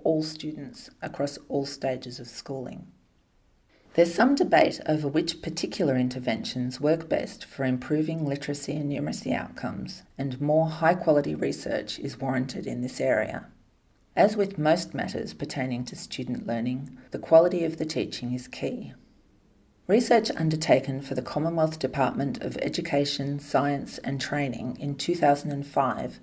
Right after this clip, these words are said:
investigated the literacy teaching practices of early years teachers.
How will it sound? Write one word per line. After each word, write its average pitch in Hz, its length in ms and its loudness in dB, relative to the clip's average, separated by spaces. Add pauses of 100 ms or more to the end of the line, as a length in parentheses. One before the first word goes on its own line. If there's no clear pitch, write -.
(200)
investigated 165 760 4
the 147 60 0
literacy 156 460 0
teaching - 480 -4
practices - 840 -4
of - 200 -6
early 143 260 6
years 135 340 -4
teachers. - 600 -6